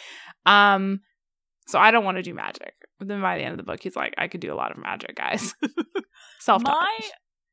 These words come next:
Speaker 2: one of the issues I had with the first half of this book
Speaker 1: Mm-hmm.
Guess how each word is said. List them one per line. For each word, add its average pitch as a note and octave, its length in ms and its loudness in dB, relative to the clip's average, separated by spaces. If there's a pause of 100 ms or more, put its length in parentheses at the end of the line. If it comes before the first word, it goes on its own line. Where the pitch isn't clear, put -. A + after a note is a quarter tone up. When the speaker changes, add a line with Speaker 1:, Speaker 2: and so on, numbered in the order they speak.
(140)
Speaker 2:
one C4 320 -6
of G4+ 80 -10
the E4+ 120 -8
issues C4 280 -10
I A3+ 80 -4
had G3+ 220 -4
with F3 100 -12
the E3+ 60 -16
first D#3+ 320 -14
half E3 200 -8
of D#3+ 80 -16
this D3+ 220 -16
book E3+ 260 -10 (640)
Speaker 1:
Mm-hmm. A3+ 280 4